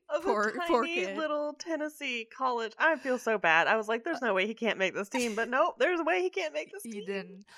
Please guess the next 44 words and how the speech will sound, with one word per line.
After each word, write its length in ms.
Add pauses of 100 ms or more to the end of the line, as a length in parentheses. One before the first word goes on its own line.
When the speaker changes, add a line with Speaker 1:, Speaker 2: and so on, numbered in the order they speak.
(260)
Speaker 2:
But 320
he 140
gets 240
to 80
be 160
team 280
manager, 680
and 260
the, 100 (200)
the 240 (360)
coach 300
said 300
that 260 (500)
the 120
biggest 400
problem 420
with 160
Trace 300
is 100
that 120
he 60
doesn't 260
have 260
any, 100
a 100
lot 160
of 60
experience 800
with 140
teams 440
and 140
stuff, 260
and 140
so 100
at 80
least 220
this 160
will 80
give 180
him 100
some 200
experience, 680
so 180
maybe, 440